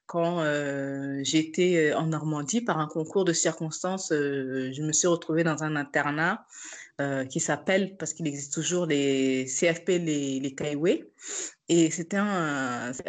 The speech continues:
un internat pour passer, euh, le concours de la petite enfance, pour des fois, après, être soignante, être, être soignante, euh, ou travailler dans les écoles, dans les crèches, comme atsem, tout ça.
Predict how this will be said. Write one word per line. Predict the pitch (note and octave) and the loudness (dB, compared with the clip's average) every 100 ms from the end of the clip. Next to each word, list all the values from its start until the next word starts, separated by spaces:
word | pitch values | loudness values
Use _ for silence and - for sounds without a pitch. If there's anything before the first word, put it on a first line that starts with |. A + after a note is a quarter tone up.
| - | -4
un | D#3+ D3+ C#3+ C3+ C3+ C#3 | -2 -2 -2 -4 -4 -4
internat | D#3 D3 E3 A3 | -4 -2 -2 -2
pour | A#3 E3+ | -4 -2
passer, | E3+ E3 A3 A3+ | -2 0 0 4
euh, | G#3 D#3+ D3 C#3+ C#3+ C#3 C#3 C3 C3 | 4 4 2 -2 -2 -4 -2 -2 -2
le | C#3 | -4
concours | D3 E3 D#3 F#3+ | -4 -4 0 2
de | D3+ | 2
la | C#3 | 0
petite | F#3+ - | -2 -2
enfance, | A#3 - E3 E3+ E3 | -2 0 0 0 -2
pour | - | -2
des | C#3+ | -2
fois, | C#3+ D#3 | 0 0
après, | - - - F#3 | 0 -2 -2 0
être | F3 E3 | 0 0
soignante, | - F#3+ E3+ D#3+ E3 E3 - | -2 0 0 -2 -2 -4 -4
être, | - F3+ - - | -2 -2 -2 -4
être | G#3+ - | -4 -2
soignante, | F#3 F3 E3 D#3+ D#3+ - | -2 0 0 -4 -6 -2
euh, | D3 | 0
ou | D3 | -2
travailler | D3+ - C#3+ C3 C#3+ D#3+ | -2 0 0 0 0 0
dans | D#3 C3 | 0 -2
les | C3+ C3+ | -4 -6
écoles, | D3 C3+ C3+ | -4 -2 -2
dans | C#3+ | -2
les | C#3 D3 | -4 -4
crèches, | - B2+ C#3+ - | -2 0 0 -4
comme | D3+ | -6
atsem, | D3 - - C3+ | -6 -4 -4 -2
tout | C3+ | -4
ça. | D#3+ D3 C#3 | -6 -6 -8